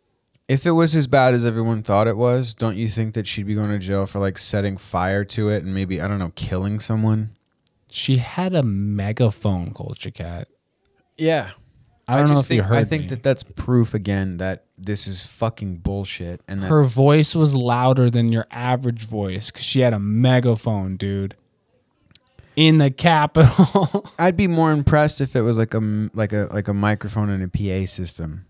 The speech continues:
Speaker 2: And it's, like, two months, bro. That's, like, just enough time to get her killed in there.
Speaker 1: Like,
Speaker 2: Fuck.
Speaker 1: g-,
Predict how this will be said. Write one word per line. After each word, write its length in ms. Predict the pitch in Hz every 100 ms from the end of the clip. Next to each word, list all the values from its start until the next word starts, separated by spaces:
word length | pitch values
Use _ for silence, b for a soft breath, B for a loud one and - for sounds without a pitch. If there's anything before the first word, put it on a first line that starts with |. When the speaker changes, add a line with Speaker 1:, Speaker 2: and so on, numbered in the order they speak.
| -
Speaker 2:
And 100 | 156
it's, 100 | 151
like, 160 | 170 147
two 280 | - 170
months, 380 | 147 107 113 123
bro. 340 | - 143 139 139
That's, 240 | 135 139
like, 140 | 170 143
just 360 | - 123 123
enough 180 | 131 117
time 280 | - 120 113
to 60 | 110
get 140 | 110
her 100 | 101
killed 360 | 92 120 110 104
in 120 | 101
there. 400 | 98 98 104 117 _ _ _ _ _
Speaker 1:
Like, 160 | 117 131 -
Speaker 2:
Fuck. 100 | -
Speaker 1:
g-, 40 | 120